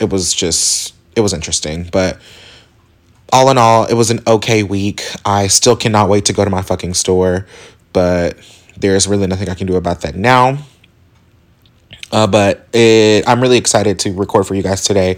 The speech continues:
So if anything, I've been looking forward to this all week, which has kept me in really good spirits. Now, this episode is titled Insane in the Membrane, because I wanted to give you guys an insight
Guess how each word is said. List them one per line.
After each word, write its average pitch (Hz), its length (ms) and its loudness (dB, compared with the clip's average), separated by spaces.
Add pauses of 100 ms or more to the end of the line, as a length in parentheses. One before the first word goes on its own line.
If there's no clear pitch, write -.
(280)
So 120 140 2
if 107 100 2
anything, 107 320 0
I've 98 100 0
been 98 120 -4
looking 98 260 -2
forward 90 320 -2
to 92 80 -4
this 95 260 0
all 90 140 -2
week, 90 320 -6
which 92 160 -6
has 90 240 -4 (340)
kept - 200 -4
me 92 360 -4
in 98 140 -6
really 92 180 -2
good 80 160 -6
spirits. - 720 -4 (1800)
Now, 151 160 6
this 160 260 4
episode 110 460 2
is - 200 -2
titled 104 540 0 (100)
Insane 110 640 0
in 107 200 -4
the 101 100 0
Membrane, 95 840 -2 (1300)
because 151 320 4
I 151 140 4
wanted 170 300 4
to 180 100 0
give 139 200 0
you 135 120 -2
guys 117 260 2
an 117 120 -2
insight 107 920 0